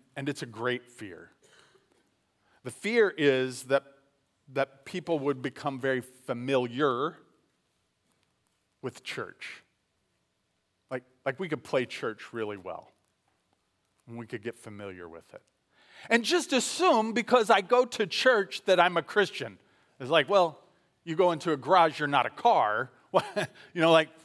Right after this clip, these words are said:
mm, uh, the, the connection isn't always there. But we become so familiar with terms that we just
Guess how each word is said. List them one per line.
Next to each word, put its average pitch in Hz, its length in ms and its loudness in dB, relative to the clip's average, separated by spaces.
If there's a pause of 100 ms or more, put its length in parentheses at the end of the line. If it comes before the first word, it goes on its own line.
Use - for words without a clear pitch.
(260)
mm, 202 320 -2 (480)
uh, 156 400 -2 (140)
the, 165 280 4
the 156 200 0
connection 170 720 0
isn't 143 340 -4
always 120 360 0
there. 113 380 -10 (580)
But 156 100 0
we 156 120 0
become 156 360 -4
so - 180 -4
familiar 151 680 -4
with 120 240 -12
terms 139 560 -8
that 120 140 -8
we 127 120 -10
just 143 300 -10